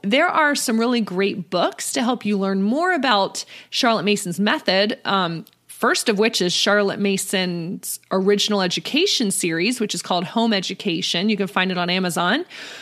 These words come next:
Or, um, there's a Charlotte Mason Companion, or also more Charlotte Mason, a homeschooling how-to manual. I will link to all these as well.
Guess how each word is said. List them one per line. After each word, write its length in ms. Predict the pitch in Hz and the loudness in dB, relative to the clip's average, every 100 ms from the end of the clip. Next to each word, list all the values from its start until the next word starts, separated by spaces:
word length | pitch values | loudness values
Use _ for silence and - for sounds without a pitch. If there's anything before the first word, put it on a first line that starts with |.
| - - | -20 -6
Or, 480 | - 240 233 220 220 | 0 2 4 4 2
um, 300 | - 196 180 | 2 0 2
there's 180 | 190 190 | 0 0
a 80 | 175 | 0
Charlotte 420 | - 214 214 190 | 0 2 2 0
Mason 360 | 180 202 - 170 | 0 -2 -2 -4
Companion, 840 | 202 190 - 294 302 294 294 294 - | -4 -4 -2 0 2 2 2 0 0
or 260 | 214 208 | 0 0
also 720 | 208 226 233 - 240 220 214 - - _ | 0 0 0 -2 0 0 0 -6 -20 _
more 320 | 196 220 254 254 | 0 2 2 2
Charlotte 400 | - 262 254 - | 2 2 0 2
Mason, 420 | 233 233 - 220 | 2 0 0 0
a 80 | 185 | 0
homeschooling 680 | 214 208 - 214 208 196 196 | 0 0 -2 -2 0 0 0
how-to 500 | 190 180 185 - 185 | 0 0 -2 -2 0
manual. 680 | 180 180 185 165 160 - - | 0 0 0 0 -2 -2 -2
I 100 | 180 | -2
will 160 | 180 | 0
link 220 | 180 185 | -2 -4
to 120 | - - | -6 -4
all 220 | 175 170 | -2 -2
these 300 | 170 165 - | -2 -4 -6
as 320 | - 156 - | -8 -8 -6
well. 320 | 139 101 - | -4 -4 -8